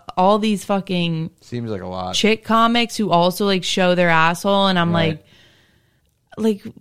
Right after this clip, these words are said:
Speaker 1: now we have to be hot, too? Like,
Speaker 2: Right.
Speaker 1: what? I do.
Speaker 2: Right.
Speaker 1: It's not that I'm hating on that. It's that I'm like,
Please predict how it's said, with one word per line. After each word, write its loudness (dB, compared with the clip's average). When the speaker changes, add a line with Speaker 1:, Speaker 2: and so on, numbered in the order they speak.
Speaker 1:
now 0
we 2
have 0
to 0
be 2
hot, 4
too? 4
Like, 2
Speaker 2:
Right. 0
Speaker 1:
what? -16
I 6
do. 2
Speaker 2:
Right. 6
Speaker 1:
It's -4
not 2
that 4
I'm 4
hating 2
on 4
that. 4
It's -2
that 4
I'm 2
like, 0